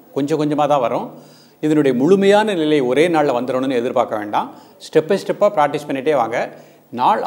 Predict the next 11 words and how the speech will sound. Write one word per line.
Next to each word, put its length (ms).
ஆக 120
ஆக 200
ஒரு 100
ஆறு 140
மாதத்துல 360
உங்களுக்கு 340
நல்ல 280
உடல் 220
வளையும் 300
தன்மை 260
வரும். 200